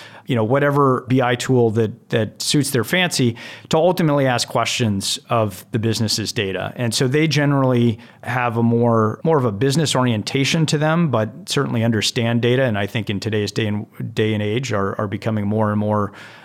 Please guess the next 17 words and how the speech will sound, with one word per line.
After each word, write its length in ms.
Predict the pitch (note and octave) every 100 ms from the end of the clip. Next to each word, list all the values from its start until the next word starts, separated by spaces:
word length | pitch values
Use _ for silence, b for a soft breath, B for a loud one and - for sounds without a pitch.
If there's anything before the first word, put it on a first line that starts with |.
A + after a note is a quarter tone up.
| B
sort 200 | - G#2
of 80 | F2
data 280 | A#2 A2+ G2+
savvy 520 | - A2 A#2 D3+ E3+
in 160 | A2+
terms 260 | G2+ A2+ G#2
of, 300 | A2 F2+ -
uh, 200 | - G#2
the 120 | G#2
types 300 | G2+ A#2 G#2+
of 60 | G#2+
analytics 480 | G#2+ G#2 G#2 G#2 -
that 160 | G#2+
they'd 120 | - G#2
like 220 | G2 -
to 80 | G#2
do, 340 | F#2+ A2 F3+